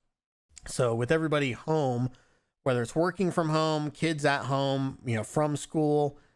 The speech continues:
they're doing a lot of gaming, and you really have gotta have an nvidia graphics card.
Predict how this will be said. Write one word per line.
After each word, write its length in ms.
they're 100
doing 220
a 80
lot 220
of 80
gaming, 580
and 640
you 180
really 400
have 160
gotta 320
have 320
an 80
nvidia 640
graphics 460
card. 380